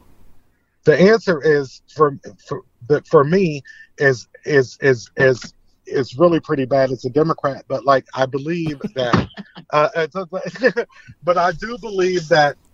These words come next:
nothing moves unless money moves. That's what I believe.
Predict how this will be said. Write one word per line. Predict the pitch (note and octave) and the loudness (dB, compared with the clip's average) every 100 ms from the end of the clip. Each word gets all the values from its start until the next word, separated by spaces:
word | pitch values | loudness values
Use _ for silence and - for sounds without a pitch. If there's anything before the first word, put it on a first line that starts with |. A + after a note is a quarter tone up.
| _ - | _ -12
nothing | D#3+ A3 A#3+ | -6 -6 -6
moves | G#3 G3+ G3 | -2 0 0
unless | F3+ E3+ E3 E3+ | 0 2 0 0
money | D#3 C#3 | -2 -2
moves. | A#2+ G2+ E2+ - - - - _ | -2 -2 -4 -10 -18 -20 -20 _
That's | C#3+ D#3 | 0 2
what | E3+ | 0
I | D#3 | -4
believe. | D3 C#3 A2+ F#2+ | -4 -8 -10 -12